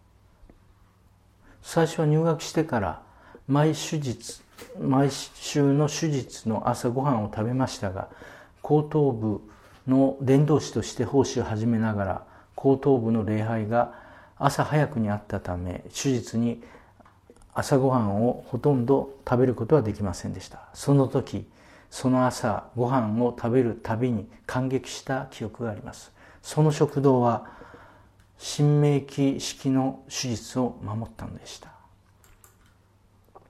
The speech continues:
私たちの信仰生活も同じです。他の人がみんな行っていることを禁じることで、神様の子供だということを表すことができます。また、他の人がなかなかやらないこと、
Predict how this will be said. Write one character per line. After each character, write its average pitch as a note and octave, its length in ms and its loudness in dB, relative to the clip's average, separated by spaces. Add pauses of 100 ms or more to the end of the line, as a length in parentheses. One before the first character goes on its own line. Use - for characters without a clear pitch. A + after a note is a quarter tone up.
(920)
私 D#3 300 2
た D#3+ 120 4
ち D#3 60 -6
の C#3 120 4
信 C#3+ 340 0
仰 C3+ 340 2
生 C#3 220 4
活 - 240 -2
も C3+ 120 2
同 G2+ 140 -2
じ F2 100 -12
で G#2+ 100 -4
す。 - 220 -14 (360)
他 - 260 0
の F3 100 4
人 - 240 0
が C#3 120 4
み C3+ 120 4
ん D3+ 80 4
な D3+ 120 4
行 - 160 -2
っ D#3+ 180 -2
て D#3+ 140 2
い - 20 4
る C#3 80 2
こ B2+ 140 -2
と C3 140 2
を A2+ 60 2
禁 D#3 320 0
じ D3+ 140 0
る D3+ 120 0
こ C#3+ 180 -6
と D#3+ 160 4
で、 A#2 300 0 (360)
神 D3 240 4
様 B2+ 280 0
の A2+ 120 0
子 A2+ 200 -8
供 C3 280 2
だ D#3 140 0
と D3 160 2
い A2 100 2
う G#2+ 60 -2
こ - 140 -12
と B2 160 -2
を G2 120 0
表 C3 220 2
す - 120 -8
こ B2 100 -4
と C#3+ 100 0
が C3+ 80 2
で G2+ 100 -4
き - 140 -10
ま G2 140 -6
す。 - 240 -16 (440)
ま D3 140 6
た、 C#3+ 240 2 (380)
他 F3+ 280 0
の F3 100 2
人 E3 220 2
が D3+ 100 4
な B2+ 140 2
か D3+ 140 -2
な D#3 80 0
か D#3 80 0
や D3 160 4
ら D#3 120 4
な D#3 200 2
い D3 60 -2
こ C3+ 140 -8
と、 - 360 -2